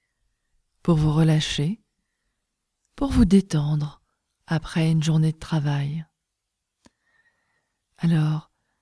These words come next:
je vais déjà simplement vous demander de vous asseoir bien confortablement,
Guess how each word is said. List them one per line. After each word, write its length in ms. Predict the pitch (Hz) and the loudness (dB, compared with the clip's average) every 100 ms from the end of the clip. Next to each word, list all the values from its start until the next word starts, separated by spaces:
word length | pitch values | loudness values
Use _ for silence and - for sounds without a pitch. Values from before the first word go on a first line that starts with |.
| _ _ | _ _
je 120 | - | -8
vais 100 | 170 | -4
déjà 340 | 151 156 170 208 | -2 -2 0 -2
simplement 720 | - 165 - 165 170 220 220 | -2 -6 -2 0 2 4 2
vous 120 | 160 | 2
demander 560 | 151 147 151 147 233 - _ _ _ _ _ - | 0 0 -2 -2 -6 -10 _ _ _ _ _ -2
de 140 | 170 | 0
vous 160 | 170 175 | 2 0
asseoir 640 | 185 - - 202 202 - | -2 -2 -2 -2 -2 -6
bien 280 | 151 156 220 | -4 0 0
confortablement, 1000 | 226 233 - 208 196 180 175 156 139 151 | -2 -2 -2 0 0 0 2 0 -2 -10